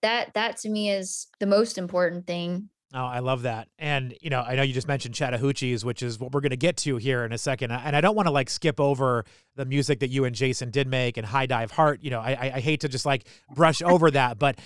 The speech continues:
Speaker 2: I, I
Speaker 1: It's
Speaker 2: think
Speaker 1: okay.
Speaker 2: the, the next, the next thing that I think people really recognize is the Gone West situation
Speaker 1: Yeah.
Speaker 2: coming together. And I know, uh, Jason a-, and had written for Colby and had done a lot of things with Colby over the years, so there was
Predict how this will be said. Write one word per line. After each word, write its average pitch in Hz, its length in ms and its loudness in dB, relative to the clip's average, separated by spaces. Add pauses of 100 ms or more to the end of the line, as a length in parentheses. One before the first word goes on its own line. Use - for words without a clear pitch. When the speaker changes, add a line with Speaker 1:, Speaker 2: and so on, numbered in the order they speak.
(120)
Speaker 2:
I, 139 80 0
I 143 160 2
Speaker 1:
It's - 80 0
Speaker 2:
think 160 180 2
Speaker 1:
okay. 143 220 4
Speaker 2:
the, - 80 -14
the 151 120 4
next, 170 400 0
the 156 120 0
next 165 260 0
thing 180 220 0
that 143 100 2
I - 60 0
think 135 220 -6
people 135 260 -2
really 131 380 2
recognize 127 600 -2
is 135 280 -2
the 127 100 -8
Gone 123 340 -2
West 123 500 -2 (140)
situation 123 640 -6
Speaker 1:
Yeah. 170 60 0
Speaker 2:
coming 131 200 -4
together. 117 380 -6
And 123 80 -4
I 131 60 -2
know, 156 320 2 (280)
uh, 131 280 0
Jason 135 580 -2
a-, 139 40 -8
and 131 460 -6
had 123 260 -6
written 147 220 -4
for 127 160 -8
Colby 147 460 -2
and 135 80 -2
had 113 100 -8
done 131 140 -4
a 131 40 -4
lot 131 140 -4
of 113 60 -10
things 123 220 -10
with 113 80 -12
Colby 131 340 -4
over 117 140 -4
the 113 100 -8
years, 120 320 -4
so 123 100 -6
there 120 200 -4
was 113 180 -6